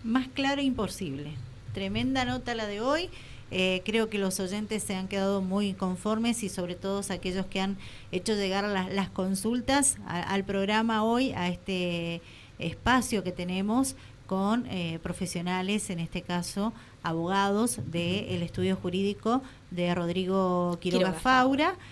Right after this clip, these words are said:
Speaker 2: Ujú.
Speaker 1: Y bueno, hoy con la visita de Claudia Clementina Pérez, que nos ha respondido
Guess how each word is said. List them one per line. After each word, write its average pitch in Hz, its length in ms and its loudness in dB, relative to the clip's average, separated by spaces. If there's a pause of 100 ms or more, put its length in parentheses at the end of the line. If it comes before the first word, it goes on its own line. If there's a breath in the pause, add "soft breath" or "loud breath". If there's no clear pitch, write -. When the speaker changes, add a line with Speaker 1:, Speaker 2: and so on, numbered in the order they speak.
(120)
Speaker 2:
Ujú. - 80 -4
Speaker 1:
Y 165 60 -4
bueno, 170 280 -2
hoy 202 220 0
con 202 160 -2
la 185 80 0
visita 196 580 0
de 180 400 -2
Claudia 185 720 2
Clementina 190 580 -2
Pérez, 220 400 0
que 190 100 -2
nos 175 220 -2
ha 185 100 2
respondido 196 760 0